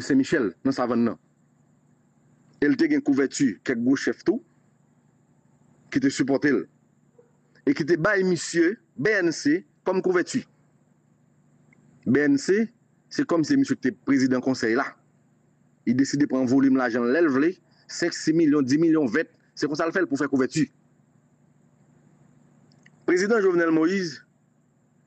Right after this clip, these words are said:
te gen biznis a de a misye. Li bay misye, B M pad. Li bay misye kontra asfat, bagay gaz. Kote misye kanpe l di, li fè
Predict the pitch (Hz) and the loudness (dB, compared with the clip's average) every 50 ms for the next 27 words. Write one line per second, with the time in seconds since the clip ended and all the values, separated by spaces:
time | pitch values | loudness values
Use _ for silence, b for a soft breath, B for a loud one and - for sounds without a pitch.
0 | _ _ _ - 156 143 147 143 139 147 135 120 139 123 123 131 135 135 127 147 | _ _ _ -2 0 0 2 2 2 2 0 0 0 -2 0 0 0 0 2 0
1 | 156 151 - 214 175 - - _ _ _ _ - 127 139 139 151 165 160 151 156 | -2 0 0 -2 -2 -2 -4 _ _ _ _ -2 -2 0 0 0 0 0 2 0
2 | 156 143 - - 131 127 139 170 196 _ _ _ _ _ _ _ _ _ _ _ | 0 -2 -2 -2 -2 -2 -2 -2 -6 _ _ _ _ _ _ _ _ _ _ _
3 | _ _ _ _ _ _ _ _ _ _ _ _ _ _ _ _ _ _ _ _ | _ _ _ _ _ _ _ _ _ _ _ _ _ _ _ _ _ _ _ _
4 | _ _ _ _ _ _ - 139 175 165 147 143 135 135 117 101 87 - - _ | _ _ _ _ _ _ 0 2 2 2 2 0 0 0 -4 -4 -8 -14 -20 _
5 | _ _ _ _ _ _ _ _ _ _ _ _ _ _ _ _ _ _ _ _ | _ _ _ _ _ _ _ _ _ _ _ _ _ _ _ _ _ _ _ _
6 | 117 139 143 151 156 156 143 - - - 151 147 - 135 131 131 - - - 160 | 0 0 2 2 0 0 0 -2 -2 -2 -2 -2 -2 -2 -2 -2 -4 -6 -6 -6
7 | 139 - _ - - _ _ _ 120 123 131 135 123 117 139 143 127 101 92 82 | -6 -6 _ -20 -20 _ _ _ -4 -4 -2 -2 -2 0 0 -2 -2 -4 -8 -12
8 | - _ _ _ _ - 143 127 147 156 151 - 151 135 - 160 143 - 165 165 | -18 _ _ _ _ -4 -2 0 2 0 2 0 -2 -2 -2 -4 0 0 0 0
9 | 165 160 190 220 220 - b b b b b - 139 - 165 | 2 0 -2 -2 -2 -4 b b b b b -2 0 0 -2